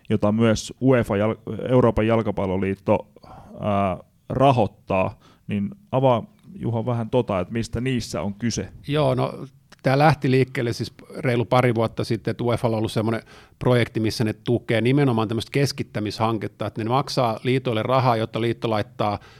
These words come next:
Speaker 2: yläasteikäisille yhden sisäoppilaitoksen jonnekin päin maailmaa, ää, sitä maata, ja se on ollut aika paljon Itä-Euroopassa ja pienempissä eurooppalaismaissa, ja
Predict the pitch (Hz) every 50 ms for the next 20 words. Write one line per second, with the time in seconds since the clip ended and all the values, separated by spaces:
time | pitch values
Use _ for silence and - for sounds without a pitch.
0 | - - - 147 151 170 156 131 120 113 - - 120 113 120 120 - 120 110 -
1 | 113 110 110 107 107 110 - _ _ _ _ - 143 135 127 135 120 117 110 107
2 | - - _ _ - - - 151 135 - 120 110 110 - - 113 110 110 110 104
3 | 101 113 - - 107 107 110 113 110 107 104 - - - - 110 104 101 101 104
4 | 104 101 101 95 92 95 - - - _ _ _ _ _ _ _ _ _ _ _
5 | _ - - - 107 104 - - - - 127 123 - - - - 113 - 113 113
6 | 117 120 113 107 - - 107 104 104 104 - - - - - - - - - 107
7 | 110 117 117 120 117 113 107 - 131 120 117 117 117 117 120 - 139 113 110 110
8 | 110 107 101 - 110 101 - 120 107 - - 120 117 113 110 95 110 107 - 127
9 | 131 117 113 117 110 95 - 117 107 110 - - 110 113 113 110 - - 113 110
10 | 107 110